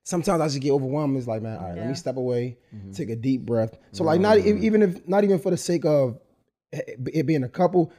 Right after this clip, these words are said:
Speaker 1: just for the sake of your own mental
Speaker 2: It's
Speaker 1: health.
Speaker 2: like taking a breath.
Speaker 1: Right,
Speaker 2: Like,
Speaker 1: you just
Speaker 2: taking
Speaker 1: gotta
Speaker 2: a,
Speaker 1: take
Speaker 2: like, taking a step away.
Speaker 1: Like, one thing that, uh, Sade told me, like, that I resonated with a lot was when she was going to work. She was like, um, you know, that, that we don't understand, we don't take into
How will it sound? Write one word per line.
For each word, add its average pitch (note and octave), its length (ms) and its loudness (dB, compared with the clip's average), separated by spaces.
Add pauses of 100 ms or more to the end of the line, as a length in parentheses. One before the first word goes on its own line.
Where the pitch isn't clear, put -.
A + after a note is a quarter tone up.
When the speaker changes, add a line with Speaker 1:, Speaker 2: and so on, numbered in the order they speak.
Speaker 1:
just F3 140 -2
for F3+ 80 -2
the D3+ 60 -2
sake C#3+ 220 -4
of B2+ 180 -4
your C3 220 -2
own C3+ 320 0
mental A#2+ 260 -4
Speaker 2:
It's B2 60 -2
Speaker 1:
health. G#2+ 80 0
Speaker 2:
like A3 180 -6
taking A3+ 200 -8
a G3+ 40 -10
breath. D3+ 400 -6
Speaker 1:
Right, C#3 140 0
Speaker 2:
Like, C3 60 2
Speaker 1:
you C3+ 100 2
just B2+ 60 -2
Speaker 2:
taking C#3+ 100 0
Speaker 1:
gotta B2 100 2
Speaker 2:
a, D3+ 260 -4
Speaker 1:
take - 120 -14
Speaker 2:
like, G3 160 -6
taking A#3 240 -10
a G#3 40 -12
step F3+ 220 -14
away. C3 360 -12
Speaker 1:
Like, C3 220 2
one D3 260 -2
thing D#3+ 180 2
that, C#3+ 140 2
uh, B2 220 4
Sade C#3 540 0
told B2 220 -2
me, B2+ 100 0
like, A2 200 -2
that A2+ 100 0
I B2 100 4
resonated A#2 460 0
with A2 220 -2 (160)
a A2+ 120 -6
lot G#2 240 0
was G#2 320 -2
when G#2 160 -6
she A2+ 220 -4
was G#2 160 -8 (640)
going A#2+ 180 -6
to G2 40 -6
work. A#2+ 260 -2 (460)
She B2+ 120 -6
was B2+ 100 -2
like, A#2 260 -2
um, A2 640 -4
you A#2 120 -4
know, B2 160 0
that, B2+ 340 0
that A#2 200 -2
we C3+ 120 0
don't C#3+ 180 2
understand, C3+ 580 0
we D3 60 4
don't C#3+ 160 0
take B2 140 -2
into B2 200 -4